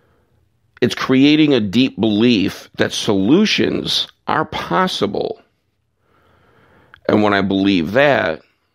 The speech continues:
then I know that I can reach success, and I'll still be maintaining a sim-, a s-, uh, inner peace.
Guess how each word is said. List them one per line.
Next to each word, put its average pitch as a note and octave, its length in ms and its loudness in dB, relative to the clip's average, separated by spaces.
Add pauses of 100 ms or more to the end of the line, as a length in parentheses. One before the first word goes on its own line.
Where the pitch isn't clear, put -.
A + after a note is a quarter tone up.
(260)
then G#2+ 200 0
I F#2+ 80 0
know G#2 680 4 (200)
that F#2+ 160 0
I F#2 100 0
can F#2 260 -4
reach G2+ 220 0
success, - 840 -4 (920)
and G#2 140 0
I'll G2 100 0
still A#2 320 0
be G#2 140 0
maintaining F2+ 840 -2 (380)
a - 80 -4
sim-, G#2+ 560 -2
a G2 120 0
s-, - 420 -10 (140)
uh, F2+ 520 -2 (1120)
inner A2 240 2
peace. - 600 -6